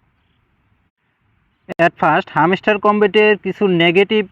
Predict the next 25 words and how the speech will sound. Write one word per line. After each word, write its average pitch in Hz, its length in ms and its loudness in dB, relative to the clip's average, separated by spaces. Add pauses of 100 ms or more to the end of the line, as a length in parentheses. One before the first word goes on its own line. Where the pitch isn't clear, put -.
এবং 175 320 -2
পজিটিভ 170 420 0
দিকগুলো 147 480 -2
যদি 131 180 -6
বলি, 131 280 -4 (800)
পজিটিভ 190 460 0
দিক 170 280 0
হচ্ছে 165 340 -4
হামস্টার 170 480 -2
কমবেট 175 420 -2
সকল 196 420 -2
এক্সচেঞ্জারের 175 480 -2
মধ্যে 180 220 0
লিস্ট 143 320 -4
হচ্ছে, 147 300 -6
Binance 143 500 -4
সহ। 117 180 -8 (440)
Binance 165 420 -2 (260)
কিন্তু 208 400 -2 (320)
ওয়ার্ল্ডের 196 380 2
মধ্যে 196 360 0
সবচেয়ে 190 460 -6
বড় 156 200 0
একটা 147 180 -6
এক্সচেঞ্জার, 147 420 -4